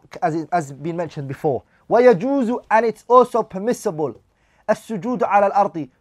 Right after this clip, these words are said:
to prostrate on the earth. وعلى حائل بينها وبين الجبهة, and also a cloth or a, uh, a carpet that is in between you and the ground.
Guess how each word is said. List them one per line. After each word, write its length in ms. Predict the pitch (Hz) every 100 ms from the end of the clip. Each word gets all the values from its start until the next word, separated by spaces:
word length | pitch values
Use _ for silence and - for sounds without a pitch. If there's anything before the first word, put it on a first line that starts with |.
| -
to 100 | 196
prostrate 520 | - 190 - 233 208
on 140 | 185 175
the 100 | 170
earth. 280 | 170 135 _ _ _ _ -
وعلى 460 | 180 170 190 196 170
حائل 640 | - 202 214 208 196 175
بينها 520 | 190 185 196 220 202
وبين 540 | 185 180 165 220 220 196
الجبهة, 480 | 175 180 135 127 - _ _ -
and 100 | 170
also 420 | 226 226 - 202 -
a 140 | 185 -
cloth 500 | - 220 240 - _ _ _ _ _
or 240 | 165 185 185
a, 420 | 180 190 190 185 180
uh, 600 | 175 170 170 165 160 147 _ _ _ _ _ _ _ - 117 98 - 127
a 40 | 131
carpet 640 | - 208 202 - 139 - _ _ _ _ _ -
that 140 | 165
is 80 | 151
in 160 | 247
between 400 | 208 208 226 220
you 140 | 214 220
and 100 | 185
the 60 |
ground. 420 | 147 190 185 143